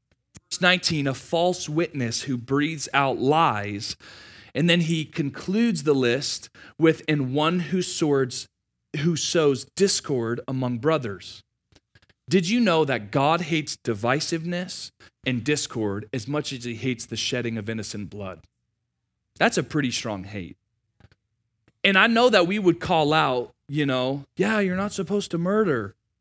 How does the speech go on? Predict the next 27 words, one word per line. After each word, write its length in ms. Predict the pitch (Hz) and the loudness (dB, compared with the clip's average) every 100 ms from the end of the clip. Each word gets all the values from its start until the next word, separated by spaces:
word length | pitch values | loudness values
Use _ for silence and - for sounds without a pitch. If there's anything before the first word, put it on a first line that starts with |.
| _ | _
and 140 | 139 147 | -4 0
we're 120 | 143 | 0
cool 240 | - 202 | 0 2
with 180 | 185 135 | 2 2
that. 420 | 165 165 113 - - _ _ _ | 2 2 0 -8 -20 _ _ _
But 160 | 170 160 | 0 2
for 120 | 151 | -2
so 280 | - - 190 | -2 0 0
many 340 | 156 175 180 | 2 2 4
of 160 | 127 110 | 2 2
us, 340 | 110 110 - - | -2 -2 -8 -4
we 140 | 160 | 0
are 80 | 156 | 2
totally 520 | - - 175 185 185 | 0 -2 0 0 -2
fine 560 | 175 160 143 113 104 117 _ _ | -4 -4 -4 -4 -8 -10 _ _
for 140 | - 147 | -2 0
divisiveness 840 | 127 143 139 - 123 117 113 - | 2 2 2 2 -2 -2 -4 -4
to 120 | - | -4
exist 420 | 123 107 135 131 139 | -4 -2 -2 -2 -4
in 100 | 117 | -2
our 140 | 107 | -2
lives. 520 | 117 117 98 - - - - - - | -2 -2 -6 -10 -14 -14 -20 -8 -2
A-, 200 | 254 151 | 0 0
a-, 200 | 147 156 | 0 0
and 200 | 143 135 | 0 -2
we 100 | 139 | -6
don't 580 | 107 160 180 190 - | 0 2 4 0 -6